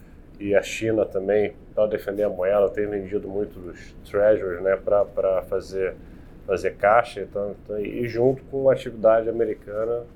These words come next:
que no terceiro TRI, né, cresceu ali anualizado cinco e vinte por cento, então isso tudo ajudou, né, a ter uma forte abertura, é, de juros, né, dez anos e trinta anos foram acima de,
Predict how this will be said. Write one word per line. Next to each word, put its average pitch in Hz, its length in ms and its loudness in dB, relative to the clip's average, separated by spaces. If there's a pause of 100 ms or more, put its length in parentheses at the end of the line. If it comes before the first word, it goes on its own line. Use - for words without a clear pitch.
que 110 60 -10
no 110 120 -6
terceiro 110 380 -6 (160)
TRI, 107 220 -2
né, 107 300 -4
cresceu 98 460 -10
ali 95 180 -6
anualizado 98 680 -4
cinco 104 520 -8
e 90 80 -10
vinte 90 300 -12
por - 180 -18
cento, 104 340 -6 (120)
então 104 120 -14
isso - 160 -18
tudo 113 200 -2
ajudou, 98 540 0 (640)
né, 95 220 0
a 95 40 0
ter 101 120 -4
uma 98 140 2
forte 110 380 2
abertura, 98 600 -6 (440)
é, 95 180 -2
de 104 140 -4
juros, 101 460 -2
né, 95 180 -4
dez 90 280 0
anos 95 180 -6
e 90 80 -10
trinta 92 300 -8
anos 92 260 0
foram 101 320 -2
acima 95 380 -4
de, 90 240 -12